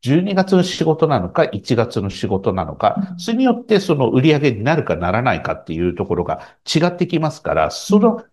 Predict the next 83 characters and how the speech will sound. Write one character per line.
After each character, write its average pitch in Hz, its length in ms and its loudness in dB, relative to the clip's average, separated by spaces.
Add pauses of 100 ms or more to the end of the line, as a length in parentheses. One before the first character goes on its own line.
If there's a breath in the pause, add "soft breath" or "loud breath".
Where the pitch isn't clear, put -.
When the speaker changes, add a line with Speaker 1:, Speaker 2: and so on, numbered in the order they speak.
(160)
Speaker 1:
売 180 220 2
上 247 240 4
に 202 80 -2
な 226 100 4
る 160 80 2
か 98 120 0
な 92 140 -2
ら 104 120 -2
な 95 140 -2
い 76 40 -8
か 107 120 0
っ - 80 -6
て 165 100 -2
い - 20 4
う 202 60 0
の 214 80 -2
は、 80 140 0
Speaker 2:
う - 40 -8
ん。 - 60 -8
Speaker 1:
い 190 80 2
わ 151 80 4
ば - 340 -4 (160)
最 170 240 0
終 170 140 -4
的 160 180 -6
に 113 80 -4
は - 60 -4
そ 92 140 -6
の 85 140 -4
利 160 200 0
益、 - 240 -2
は - 140 -4
た - 100 -2
ま 87 100 -4
た - 100 -10
税 139 260 0
金 143 200 -4
っ - 20 -8
て 143 80 -4
い 139 40 0
う 135 60 -2
と 139 100 -6
こ 135 80 0
ろ 120 80 0
に 78 100 -4
ま 78 140 -10
で - 240 -8 (240 loud breath)
大 160 180 2
き - 140 -8
な 78 120 -6
影 92 240 -2
響 95 140 -2
を 82 180 0
及 160 120 6
ぼ 202 160 2
す 175 160 -8
の 156 160 -6
で、 185 380 0
Speaker 2:
う 214 40 -4
ん。 208 220 -8
Speaker 1:
必 190 360 0
ず 190 120 2
こ 185 160 0
れ 170 60 0
は 156 360 0
い 226 180 0
つ 151 120 -2
の 95 160 0
タ 110 260 -2
イ 107 60 -4
ミ 110 160 -2
ン 107 100 -6
グ 135 80 -4
で - 140 0
売 95 160 0
上 107 340 0
に 98 100 -6
な 120 100 0
っ - 180 -8
た 92 120 0
も 107 180 -2
の 202 200 0
で 262 260 2